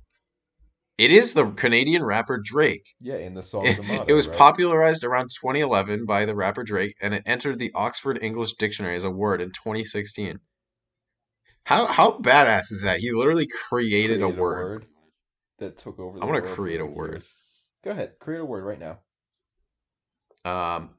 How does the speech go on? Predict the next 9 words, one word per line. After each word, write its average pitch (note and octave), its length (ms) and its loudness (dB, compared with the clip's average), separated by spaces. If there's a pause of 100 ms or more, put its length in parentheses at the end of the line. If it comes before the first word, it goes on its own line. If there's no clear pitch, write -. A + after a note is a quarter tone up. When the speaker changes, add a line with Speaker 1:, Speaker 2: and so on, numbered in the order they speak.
(360)
Speaker 1:
I B2+ 60 -4
don't E3 80 0
wanna D#3 160 0
do A#2+ 120 -6
that G#2 200 -2
because, F#2+ 580 -6 (720)
uh, E2 560 -4 (160)
I'm F#2+ 160 -8
scared A2 500 -2